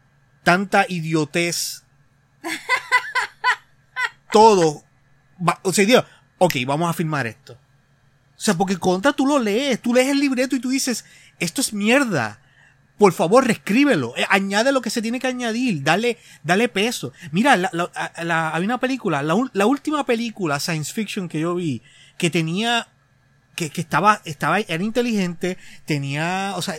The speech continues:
Speaker 1: todos los personajes estaban escritos con, con dignidad,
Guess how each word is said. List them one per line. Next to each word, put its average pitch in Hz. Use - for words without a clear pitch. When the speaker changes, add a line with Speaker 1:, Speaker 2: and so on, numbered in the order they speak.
Speaker 1:
todos 226
los 214
personajes 214
estaban 170
escritos 202
con, 185
con 185
dignidad, 175